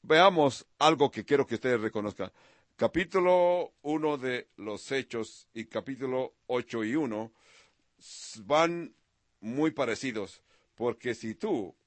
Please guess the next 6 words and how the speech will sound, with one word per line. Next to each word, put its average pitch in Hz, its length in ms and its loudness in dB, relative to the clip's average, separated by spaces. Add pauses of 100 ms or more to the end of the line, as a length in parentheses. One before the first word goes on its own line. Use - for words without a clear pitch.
(1000)
vas 143 320 -2
a 127 100 -2
ver 139 480 -2 (1040)
las 113 240 -4
Escrituras 131 840 -6 (520)
claramente 156 800 -2